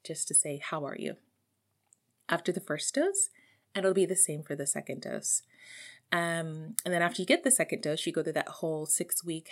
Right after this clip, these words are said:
"How are you doing?" And then for the long term, they check back at three months, six months, and twelve months. So I thought that was super cool, and I'm happy to kind of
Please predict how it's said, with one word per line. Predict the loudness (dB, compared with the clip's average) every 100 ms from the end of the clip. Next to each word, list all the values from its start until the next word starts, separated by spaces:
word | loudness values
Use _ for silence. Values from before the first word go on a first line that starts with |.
| -4
"How | 0
are | 2
you | 2 2 -2
doing?" | -4 -4 0 0 0 -4 -10
And | -8 -6 -4
then | -4 -4 -6 -8
for | -4
the | 2
long | 4 4 2
term, | -4 -8 -8
they | -8
check | -6 -6 -6
back | -8 -8 -10 -18 -20 -20 -20 _
at | -8 -2
three | 4
months, | 6 8 6 4 0
six | 0 -2 -2 -4
months, | -4 -8 -2 2 2 0 -6
and | -4 -4 -8 -10 -12
twelve | -8 -6 -6
months. | -8 -8 -4 2 2 0 _ _ _ _ _
So | 0 2 4
I | 2
thought | 2 2
that | 0 2
was | 4 4
super | 2 -4
cool, | -2 0 0
and | -2
I'm | -4 -8
happy | -6 -6 -6 -8
to | -8 -10
kind | -8 -6 -6
of | -8 -12 -20